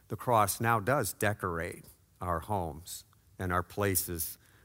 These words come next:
of worship. And so as we make our way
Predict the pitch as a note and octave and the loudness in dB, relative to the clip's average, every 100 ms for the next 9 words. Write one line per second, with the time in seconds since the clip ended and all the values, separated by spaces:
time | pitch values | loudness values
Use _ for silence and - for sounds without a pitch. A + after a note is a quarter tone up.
0 | _ _ F2+ E2+ F#2 E2 - - - _ | _ _ -8 -6 -6 -8 -10 -14 -18 _
1 | _ _ _ _ _ _ _ - - _ | _ _ _ _ _ _ _ -20 -20 _
2 | _ _ _ _ _ - - A#2+ A2+ A2+ | _ _ _ _ _ -6 -2 4 6 4
3 | - A2 G#2+ G2+ G#2+ G#2 G#2 A#2+ B2+ B2 | 2 2 2 2 2 0 0 4 4 6
4 | A#2 A2 G#2 F#2+ F2 | 4 4 4 4 2